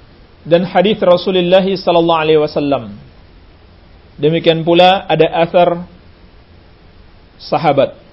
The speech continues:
Dalil yang pertama, surat Ali Imran ayat ke seratus tujuh puluh lima. Allah Subhanahu wa taala berfirman, "Innama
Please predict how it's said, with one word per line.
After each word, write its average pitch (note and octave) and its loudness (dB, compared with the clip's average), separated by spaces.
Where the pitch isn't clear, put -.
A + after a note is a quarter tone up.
Dalil G#3+ 4
yang G#3+ 2
pertama, G3 -2
surat G#3 0
Ali F#3+ 2
Imran F#3 0
ayat F#3 -2
ke F#3 -2
seratus F3+ -4
tujuh E3+ -2
puluh E3 -2
lima. C3 -4
Allah D3+ 2
Subhanahu E3+ -2
wa D#3 2
taala D#3 0
berfirman, E3+ -2
"Innama F#3+ 0